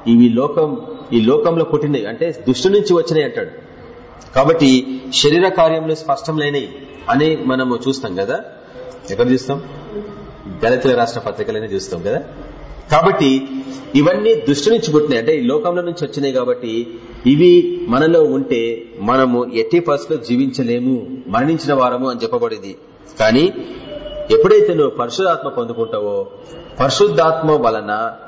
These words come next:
వీటి మీద నువ్వు విజయం పొందుతావు, వాటిని శాశ్వతంగా నీ నుంచి దూరం పరుచుకుంటావు.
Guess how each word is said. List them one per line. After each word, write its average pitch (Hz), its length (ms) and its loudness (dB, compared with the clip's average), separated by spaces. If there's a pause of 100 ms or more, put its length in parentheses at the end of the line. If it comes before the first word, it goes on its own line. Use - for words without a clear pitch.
వీటి 147 400 4
మీద 151 200 4
నువ్వు 143 220 -2
విజయం 117 280 -6
పొందుతావు, 123 400 -4
వాటిని 113 360 -6
శాశ్వతంగా 160 540 0
నీ 156 60 -4
నుంచి 147 220 -6
దూరం 120 180 0
పరుచుకుంటావు. 104 500 -8